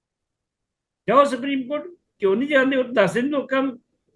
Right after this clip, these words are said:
ਬਿਕਰਮ ਸਿੰਘ ਮਜੀਠੀ ਤੇ ਉਹਦੇ ਪਰਿਵਾਰ ਨੂੰ ਇਸ ਮਾਮਲੇ ਦੇ ਵਿੱਚ ਚਾਲੀ ਨੋਟਿਸ ਹੈ, ਜਿਹੜਾ ਮਜੀਠੀਆ ਪਹਿਲਾਂ ਕਹਿੰਦਾ ਸੀ, "ਮੇਰੀ ਗ੍ਰਿਫਤਾਰੀ ਕਿਸੇ ਵੇਲੇ ਹੋ ਸਕਦੀ।" ਉਹਨੂੰ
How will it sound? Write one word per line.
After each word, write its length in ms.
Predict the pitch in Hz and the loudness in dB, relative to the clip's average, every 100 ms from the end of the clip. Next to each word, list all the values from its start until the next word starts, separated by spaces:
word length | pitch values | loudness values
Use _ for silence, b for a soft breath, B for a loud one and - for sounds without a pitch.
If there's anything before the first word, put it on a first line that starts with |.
| _ _ _ _ _ _ _ _ _ _ _ _ _ | _ _ _ _ _ _ _ _ _ _ _ _ _
ਬਿਕਰਮ 380 | 180 196 262 247 | 4 4 2 -6
ਸਿੰਘ 280 | 226 262 254 | 0 0 0
ਮਜੀਠੀ 720 | 226 175 180 185 - 240 247 | -2 0 -2 -2 -4 -6 -4
ਤੇ 160 | 277 | -2
ਉਹਦੇ 380 | 247 196 214 254 | 0 0 0 2
ਪਰਿਵਾਰ 560 | 247 - 190 180 185 196 | 0 -2 0 2 2 2
ਨੂੰ 160 | 233 - - | -2 -4 0
ਇਸ 200 | 220 180 | 0 2
ਮਾਮਲੇ 420 | 185 170 175 180 | 2 2 4 0
ਦੇ 140 | 156 | 0
ਵਿੱਚ 460 | 147 - - - - _ _ _ _ _ _ _ _ _ _ _ _ _ _ _ _ _ _ | -6 -10 -14 -20 -20 _ _ _ _ _ _ _ _ _ _ _ _ _ _ _ _ _ _
ਚਾਲੀ 380 | - 202 202 226 | 4 8 8 8
ਨੋਟਿਸ 440 | 226 214 208 208 165 | 4 2 0 -2 2
ਹੈ, 120 | 214 | 2
ਜਿਹੜਾ 220 | 247 240 | 2 0
ਮਜੀਠੀਆ 480 | 202 175 185 165 226 | 0 0 -2 0 0
ਪਹਿਲਾਂ 320 | 226 208 233 | 2 2 2
ਕਹਿੰਦਾ 260 | 208 220 202 | -2 -2 -2
ਸੀ, 120 | 220 | 4
"ਮੇਰੀ 340 | 196 190 185 | 6 6 4
ਗ੍ਰਿਫਤਾਰੀ 340 | 196 180 214 208 | -2 0 -2 0
ਕਿਸੇ 260 | 190 180 | -2 0
ਵੇਲੇ 160 | 185 214 | 0 2
ਹੋ 60 | |
ਸਕਦੀ।" 160 | 170 170 | 2 0
ਉਹਨੂੰ 220 | 196 254 | 0 -6